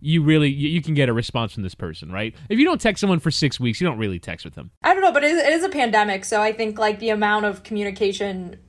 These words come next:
Speaker 2: is kind of stretched out now. Like, there are people not in a pandemic who I would text 'cause I'd see them every month or so that now I just haven't seen in, like, fourteen months, you know?
Speaker 1: That's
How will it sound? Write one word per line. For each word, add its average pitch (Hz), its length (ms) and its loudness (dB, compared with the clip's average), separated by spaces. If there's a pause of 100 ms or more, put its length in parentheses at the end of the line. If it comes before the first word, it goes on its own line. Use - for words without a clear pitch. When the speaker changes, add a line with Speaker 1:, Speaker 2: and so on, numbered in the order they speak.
Speaker 2:
is 190 320 -2
kind 190 300 -4
of 180 140 -8
stretched - 400 -2
out - 220 -4
now. 180 180 -2
Like, 196 260 0 (260)
there 247 100 6
are 247 100 4
people 247 560 2
not 208 240 4
in 220 60 0
a 220 60 2
pandemic 214 500 2
who 226 80 2
I 196 120 6
would 196 160 0
text - 500 0 (340)
'cause 226 120 -2
I'd 208 160 2
see 208 200 -4
them 220 200 2
every 226 300 2
month 220 300 2
or 220 80 6
so 220 300 6
that 196 180 2
now 196 240 4
I 190 100 4
just 190 160 -6
haven't 190 320 0
seen 190 220 -4
in, 170 80 -8
like, - 180 -10
fourteen - 380 -6
months, - 340 -14
you 190 60 -6
know? 185 240 -4 (260)
Speaker 1:
That's - 240 -16